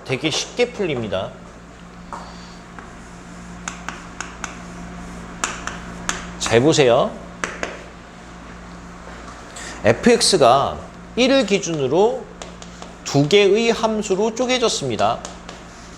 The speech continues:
에프 일 엑스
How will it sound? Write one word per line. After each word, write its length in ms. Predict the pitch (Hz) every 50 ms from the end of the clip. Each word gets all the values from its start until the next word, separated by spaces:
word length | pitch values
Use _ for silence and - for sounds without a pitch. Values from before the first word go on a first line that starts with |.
| - - - - - - - - - - - - - - - - - - - -
에프 500 | 135 131 - - 185 190 208 220 240 247 - - - - - - - - - - - - - - 185
일 100 | 190 185
엑스 600 | 196 190 190 - - - 156 165 185 214 240